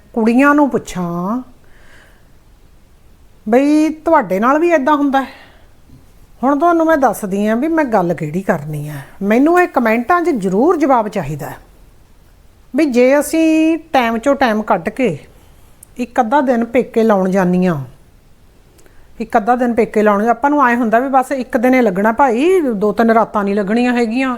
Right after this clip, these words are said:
ਇੱਕ ਦਿਨ ਲਾ ਕੇ ਆਪਣਾ ਕੱਲ੍ਹ ਨੂੰ ਲੈ ਮੈਂ ਆਈ ਸੱਜ ਰਹੀ। ਉੱਥੇ ਗਏ, ਭਾਵੇਂ ਤਾਂ ਸਾਨੂੰ ਆਪਣਾ, ਸਾਡਾ ਕੋਈ ਜਵਾਕ ਛੱਡਿਆ ਆ, ਭਾਵੇਂ ਅਸੀਂ ਚਲੇ ਗਈਆਂ, ਕਿਸੇ ਵੀ ਹੀਲੇ ਵਸੀਲੇ ਚਲੇ ਗਈਆਂ,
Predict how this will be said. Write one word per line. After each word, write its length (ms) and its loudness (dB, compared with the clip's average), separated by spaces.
ਇੱਕ 280 -6
ਦਿਨ 340 0
ਲਾ 260 2
ਕੇ 160 -2
ਆਪਣਾ 260 0
ਕੱਲ੍ਹ 220 0
ਨੂੰ 120 2
ਲੈ 160 4
ਮੈਂ 180 -2
ਆਈ 200 2
ਸੱਜ 280 -2
ਰਹੀ। 220 0
ਉੱਥੇ 360 2
ਗਏ, 460 0
ਭਾਵੇਂ 300 0
ਤਾਂ 500 2
ਸਾਨੂੰ 380 2
ਆਪਣਾ, 300 2
ਸਾਡਾ 360 0
ਕੋਈ 120 0
ਜਵਾਕ 300 2
ਛੱਡਿਆ 520 2
ਆ, 40 -4
ਭਾਵੇਂ 340 2
ਅਸੀਂ 180 2
ਚਲੇ 320 2
ਗਈਆਂ, 240 2
ਕਿਸੇ 240 2
ਵੀ 100 4
ਹੀਲੇ 200 4
ਵਸੀਲੇ 320 0
ਚਲੇ 220 0
ਗਈਆਂ, 320 2